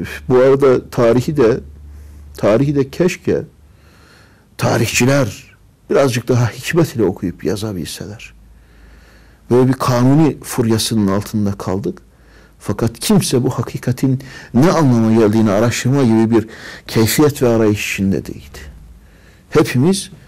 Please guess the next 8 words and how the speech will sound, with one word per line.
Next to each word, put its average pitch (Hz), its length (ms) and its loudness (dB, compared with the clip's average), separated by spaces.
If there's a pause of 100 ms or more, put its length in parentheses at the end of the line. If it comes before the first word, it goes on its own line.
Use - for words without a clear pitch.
(160)
o 139 100 2
paparazzi 127 520 0
mantığıyla 113 540 2
beraber, 104 420 0 (420)
o 120 140 2
dedikodu 123 460 0
kültürüyle 104 580 -2
beraber 101 460 0